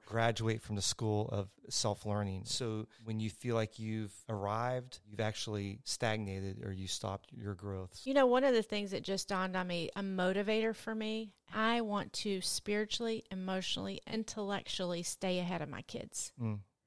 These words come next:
Speaker 2: I don't want them to have to lead me in those areas. I will learn things from them because they're amazing kids, but I want to stay ahead of them. And so it, to do that, it motivates me to go, "I've got to keep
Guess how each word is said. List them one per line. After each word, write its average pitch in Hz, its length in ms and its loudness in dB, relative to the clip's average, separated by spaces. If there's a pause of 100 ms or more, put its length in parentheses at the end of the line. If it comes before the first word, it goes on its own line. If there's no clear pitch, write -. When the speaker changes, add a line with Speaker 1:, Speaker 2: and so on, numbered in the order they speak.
(240)
Speaker 2:
I 196 80 4
don't 202 200 6
want 214 160 0
them 208 180 -2
to 196 80 2
have 180 220 0
to 190 80 -10
lead 180 200 -4
me 180 120 -6
in 170 60 -8
those 170 200 -6
areas. - 480 -6
I 220 120 6
will 214 300 8
learn 185 220 2
things 240 340 -2
from 240 240 0
them 262 240 0 (480)
because 190 300 0
they're 196 140 2
amazing 196 640 -2
kids, 220 400 -2 (420)
but 185 220 2
I 202 100 4
want 220 200 4
to 208 40 2
stay 190 280 0
ahead 180 300 -2
of 180 140 -2
them. 170 260 -4
And 180 120 -4
so 190 280 0
it, - 200 -10
to 208 100 2
do 208 360 2
that, 190 420 0 (260)
it - 180 -2
motivates 196 640 2
me 190 120 0
to 185 80 0
go, 180 240 0 (120)
"I've 190 380 2
got 185 380 -2
to 196 80 -2
keep - 480 -4